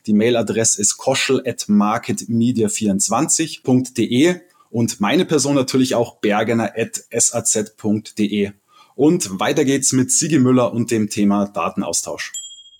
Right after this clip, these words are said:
Ja, du hast die Tools angesprochen, die ihr bietet, also eure Service-Dienstleistungen im Bereich I T.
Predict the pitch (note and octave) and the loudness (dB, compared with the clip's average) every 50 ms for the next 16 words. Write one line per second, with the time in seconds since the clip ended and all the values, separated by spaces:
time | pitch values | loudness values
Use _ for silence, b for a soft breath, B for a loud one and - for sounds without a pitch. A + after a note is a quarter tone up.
0 | _ _ _ _ _ _ _ _ _ _ _ _ _ _ - B2 C3 C3 C3 - | _ _ _ _ _ _ _ _ _ _ _ _ _ _ 0 2 2 2 0 -2
1 | G2+ G2+ A2+ - - B2+ - - - C3+ D3 D3 C#3+ - - - A2 A#2+ D#3+ D#3 | -4 -4 -4 -2 -4 -4 -4 -2 0 2 2 2 2 0 -4 -2 0 0 2 2
2 | D3 B2 - - - - G2+ G#2 - - G#2 G#2 G2 F2+ - - A#2+ F#2 A2+ A2+ | 2 0 -2 -4 -4 -4 -4 -4 -2 -2 -2 0 0 -2 -2 -2 -2 0 0 0
3 | - - A2+ A#2 - - G#2 - - G2+ - - - A#2+ B2+ C3+ A#2 B2 B2 B2 | 0 0 0 0 0 0 -2 -2 -2 -4 -4 -2 0 2 2 2 2 2 2 2
4 | G2 - - - - - G#2+ A2 C3 C3 B2+ A2 - - - A2 A2 A#2+ - - | 0 -2 -4 -8 -4 0 2 2 4 2 2 0 -2 0 0 0 2 0 -2 -4
5 | - G2 F2 F2+ G#2 - - - G2 G2+ F2+ G#2+ A2 A#2+ A2+ A2 - G#2 G#2+ A2 | -4 -2 -2 -2 -2 -4 -4 -6 -6 -4 -4 -2 -2 -2 -2 -2 -2 -2 -2 -2
6 | - - A2 G#2+ - - - A#2 A#2+ A2 | -2 -4 -6 -6 -6 -4 -2 0 0 0